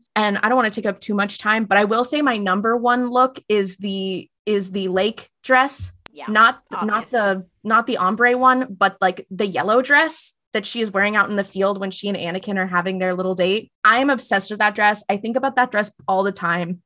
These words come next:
Speaker 1: And I will say, I think, like, the lake house dress is probably my second with the ombre, yellow and pink.
Speaker 2: I'm
Speaker 1: Those
Speaker 2: gonna
Speaker 1: are my
Speaker 2: go
Speaker 1: two Padme looks that I'm obsessed with.
Speaker 2: I'm gonna go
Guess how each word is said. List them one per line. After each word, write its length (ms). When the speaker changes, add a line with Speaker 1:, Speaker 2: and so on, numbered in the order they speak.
Speaker 1:
And 100
I 60
will 160
say, 160
I 60
think, 160
like, 140
the 80
lake 220
house 200
dress 200
is 80
probably 260
my 120
second 460
with 100
the 80
ombre, 480
yellow 340
and 100
pink. 300
Speaker 2:
I'm 120
Speaker 1:
Those 160
Speaker 2:
gonna 80
Speaker 1:
are 20
my 120
Speaker 2:
go 100
Speaker 1:
two 180
Padme 380
looks 280
that 120
I'm 180
obsessed 340
with. 200
Speaker 2:
I'm 120
gonna 200
go 400